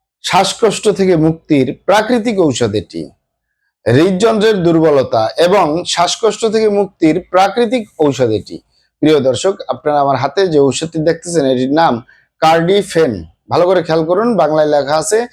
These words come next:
সিরাপ কার্ডিফেন অরিজিনালিস্ট আয়ুর্বেদিক ঔষধ।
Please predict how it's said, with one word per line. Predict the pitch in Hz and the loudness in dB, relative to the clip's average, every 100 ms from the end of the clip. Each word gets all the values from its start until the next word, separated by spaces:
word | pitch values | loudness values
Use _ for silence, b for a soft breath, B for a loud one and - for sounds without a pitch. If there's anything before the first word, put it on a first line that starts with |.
| b b b | b b b
সিরাপ | - - 165 190 202 - _ | -6 0 2 2 0 -4 _
কার্ডিফেন | 160 151 139 151 - 143 160 190 220 - _ _ _ - | -2 0 0 -2 -2 0 0 0 -4 -12 _ _ _ 0
অরিজিনালিস্ট | 170 226 247 220 180 185 226 - - - | 2 2 2 2 2 2 0 -6 -16 -6
আয়ুর্বেদিক | 156 214 240 196 156 123 | 0 2 2 2 0 0
ঔষধ। | 120 - 85 | -2 -4 -8